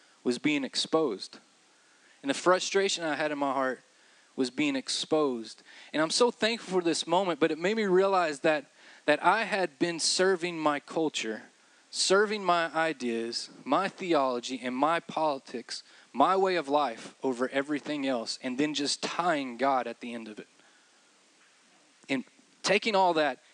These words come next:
and fitting it into a version of God that I could find and I could justify.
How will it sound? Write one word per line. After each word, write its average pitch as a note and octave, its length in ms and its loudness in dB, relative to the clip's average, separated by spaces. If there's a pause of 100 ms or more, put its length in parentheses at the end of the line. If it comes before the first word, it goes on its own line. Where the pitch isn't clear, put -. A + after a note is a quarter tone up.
and A#2+ 160 -8
fitting F#3 500 0
it D#3+ 100 -2
into D3 340 0
a B2+ 60 0
version B2 360 -2
of A2 100 -12
God G2+ 220 -6 (1500)
that C3+ 120 0
I C#3+ 60 0
could - 180 -8
find A2+ 440 -6 (240)
and B2 100 -4
I - 60 0
could D3 140 -2
justify. B2 600 -2